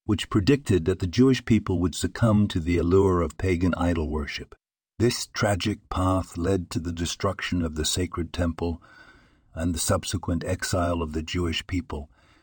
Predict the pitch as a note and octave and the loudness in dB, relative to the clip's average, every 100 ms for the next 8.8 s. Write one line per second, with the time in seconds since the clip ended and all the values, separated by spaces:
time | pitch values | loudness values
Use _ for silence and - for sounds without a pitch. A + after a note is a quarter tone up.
0 | _ _ E2+ G2 G#2 A2+ G#2 F#2 F#2+ F#2 | _ _ 2 2 2 2 2 2 2 2
1 | F#2 E2+ D#2+ - - F#2+ - - F#2+ F2+ | 2 0 -2 -4 -2 -2 -2 -6 -4 -2
2 | F#2 E2+ D#2 D#2 D2+ - D#2+ D#2+ D#2 D2+ | -2 -4 -4 -6 -6 -6 -8 -6 -8 -6
3 | D#2+ D2+ - D2 _ _ _ _ B2+ B2 | -6 -6 -8 -16 _ _ _ _ -2 0
4 | E3 A#2+ D2+ D2+ - _ _ _ _ G#2 | 2 4 2 -2 -8 _ _ _ _ 0
5 | G#2 - - F#2+ - A#2 A2 G2+ G2+ F2 | 0 0 -4 -2 0 4 4 4 2 0
6 | D2+ D#2 D#2 - _ _ - G#2 G2+ C3 | -4 -6 -6 -14 _ _ 0 2 4 4
7 | C3 G2+ A#2+ - G#2 D#2+ C3 C3+ B2 A#2+ | 4 4 0 4 2 2 4 4 4 2
8 | - A2+ - G2+ F2+ E2 D#2+ | -2 -6 -2 0 2 0 0